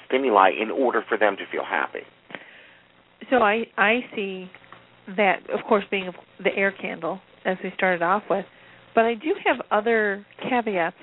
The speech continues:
Speaker 2: to that. I see the attraction candle, the attraction love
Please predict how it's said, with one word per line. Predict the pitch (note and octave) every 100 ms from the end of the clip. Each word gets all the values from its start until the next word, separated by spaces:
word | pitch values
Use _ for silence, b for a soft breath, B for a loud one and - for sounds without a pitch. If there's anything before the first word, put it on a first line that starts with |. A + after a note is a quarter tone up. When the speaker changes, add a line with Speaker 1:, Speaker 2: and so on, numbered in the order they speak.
| -
Speaker 2:
to | F#3+
that. | C#2 - - - _ - - - - - - - - - - - - B B -
I | G#3 -
see | A3
the | G3
attraction | F#3+ G3 F3 - A3
candle, | A3 A3+ A3 C4 C#4 - - - - - - -
the | G3+
attraction | G3+ F#3+ F#3 G3
love | F#3 F3+